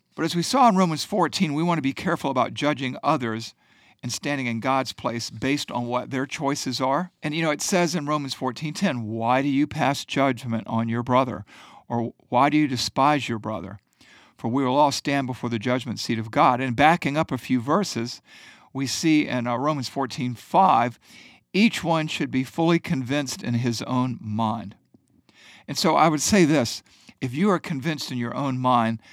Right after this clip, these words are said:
that it is a sin not to get the vaccine, then get the vaccine. If you are fully convinced in your own mind that it is a sin to get the vaccine, then don't get it. But I'd also ask, do you take medicines?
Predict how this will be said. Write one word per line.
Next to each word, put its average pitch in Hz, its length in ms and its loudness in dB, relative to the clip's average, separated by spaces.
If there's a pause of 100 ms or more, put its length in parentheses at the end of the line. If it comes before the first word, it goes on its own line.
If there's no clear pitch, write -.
(240)
that 139 160 2
it 143 160 2
is 131 160 2
a 117 80 -2
sin 147 440 0
not 131 360 4
to - 100 -8
get 165 140 2
the 151 100 0
vaccine, 170 600 0 (580)
then 143 140 -2
get - 180 0
the 131 80 -2
vaccine. 117 580 -4 (520)
If - 160 -8
you 175 140 2
are 143 60 0
fully 175 320 0
convinced 143 540 -4
in 120 100 0
your 123 180 -4
own 131 220 -2
mind 120 380 0 (360)
that 131 120 4
it 135 140 2
is 123 160 0
a 120 60 -2
sin 170 300 0
to 131 80 -4
get - 160 -8
the 113 80 -8
vaccine, 107 560 -6 (180)
then 135 140 -6
don't 127 240 -2
get 143 180 0
it. - 120 -12 (640)
But 170 100 4
I'd 170 120 6
also 214 400 6
ask, 127 420 0
do 120 120 -4
you 135 100 2
take 135 240 -2
medicines? - 720 -2